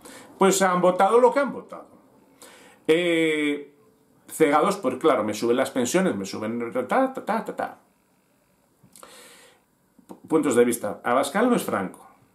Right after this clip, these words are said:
A-, Abascal es un señor como, eh, otras ideas sensatas. Lo,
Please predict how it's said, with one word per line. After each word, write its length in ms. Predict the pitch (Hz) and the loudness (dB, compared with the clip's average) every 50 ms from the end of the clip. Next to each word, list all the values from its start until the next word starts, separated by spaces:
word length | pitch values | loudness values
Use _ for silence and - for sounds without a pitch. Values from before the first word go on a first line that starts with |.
| _ _ _ _ _ _ _ _ _ _ _ | _ _ _ _ _ _ _ _ _ _ _
A-, 200 | - - - - - | -14 -14 -14 -12 -14
Abascal 380 | 98 90 90 - - 175 - | -14 -14 -12 -10 -6 -4 -4
es 120 | 143 135 190 | -4 -4 -4
un 160 | 202 202 190 | -4 -4 -2
señor 360 | - 175 165 180 - - - - - - - - | 0 0 0 2 0 0 -2 -4 -14 -20 -12 -2
como, 360 | - 139 139 151 147 147 143 - | 0 2 4 4 4 4 2 0
eh, 340 | 139 127 123 123 120 117 - - - - _ _ _ _ _ _ - | -2 -2 0 0 -2 -2 -4 -10 -20 -20 _ _ _ _ _ _ 2
otras 340 | - 180 180 185 170 - | 2 2 4 2 0 2
ideas 240 | 160 151 160 151 - | 4 4 4 4 2
sensatas. 600 | - 131 117 101 - 101 87 - 78 - - - - | 0 -2 -2 -2 -4 -6 -6 -6 -12 -14 -14 -10 -4
Lo, 260 | 131 131 131 127 - | -2 0 0 -2 -4